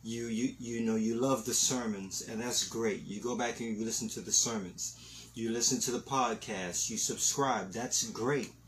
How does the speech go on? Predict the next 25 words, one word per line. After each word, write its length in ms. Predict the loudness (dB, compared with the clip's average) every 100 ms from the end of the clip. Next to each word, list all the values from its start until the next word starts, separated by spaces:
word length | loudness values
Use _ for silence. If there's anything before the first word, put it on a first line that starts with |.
| -20 -20 -20 -20 -20 -20 -18 -6
But 120 | 0
there's 200 | 2 2
a 240 | 0 -2 6
part 320 | 6 6 2
of 300 | -2 -2 -2
God, 440 | 0 4 4 2 -4 -16 -20 -18 -16 -8
and 140 | -2
there's 160 | -2 -2
a 60 |
part 320 | -2 4 4 4
of 160 | 0
being 240 | 0 0 0
a 40 |
believer 480 | 0 -2 0 0 0 0
where 120 | 2
you, 180 | 0 -2 -8 -14 -18 -18 -8
where 520 | -4 0 2 0 -4 -12 -18 -20 -20 -14
you, 460 | -6 -2 -2 -2 -4
you, 220 | -4 -4
you're, 560 | -4 -2 0 0 0 -2
um, 500 | -2 0 0 -4 -10 -16 -20 -20 -20 -10
you're 320 | -2 0 2 0
a 60 | -4 -2
real 240 | 4 4 4
person 580 | 2 0 2 2 0